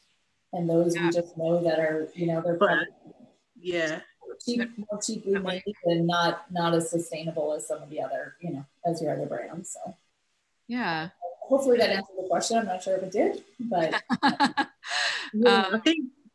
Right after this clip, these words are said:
Speaker 1: yeah.
Speaker 3: I think fashion is about expression as well. So if you're, it depends,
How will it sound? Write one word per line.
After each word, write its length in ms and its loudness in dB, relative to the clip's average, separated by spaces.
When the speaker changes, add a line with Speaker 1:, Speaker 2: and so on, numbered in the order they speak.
Speaker 1:
yeah. 120 -2
Speaker 3:
I 60 2
think 280 0
fashion 320 2
is 120 6
about 260 6
expression 560 0
as 160 -2
well. 420 2
So 500 6
if 200 2
you're, 420 8
it 120 6
depends, 440 4